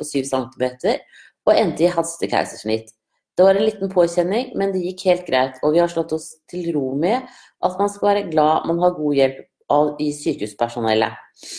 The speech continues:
Dessverre fikk jeg veldig lite informasjon om meg selv og selve prosessen jeg skal igjennom i kroppen min nå, så jeg spør: Tre dager i dag siden bikinisnitt.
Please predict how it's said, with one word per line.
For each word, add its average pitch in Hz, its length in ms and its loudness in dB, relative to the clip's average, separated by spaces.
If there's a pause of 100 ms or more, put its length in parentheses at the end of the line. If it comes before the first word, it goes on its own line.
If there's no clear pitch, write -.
(1080)
Dessverre 151 400 2
fikk 151 240 -2
jeg 165 160 6
veldig 165 240 0
lite 170 300 -4
informasjon 151 580 -2
om 165 80 0
meg 196 80 -2
selv 269 340 0 (300)
og - 80 -6
selve 180 320 0
prosessen 170 540 -2
jeg 156 100 -2
skal 156 220 2
igjennom 135 340 0
i 151 80 -2
kroppen - 380 -2
min 151 180 2
nå, 120 220 0 (100)
så 208 140 2
jeg 185 160 2
spør: 139 320 4 (500)
Tre 190 240 4
dager 151 320 2
i 151 80 -4
dag 170 300 2
siden 160 260 -2
bikinisnitt. 120 960 -8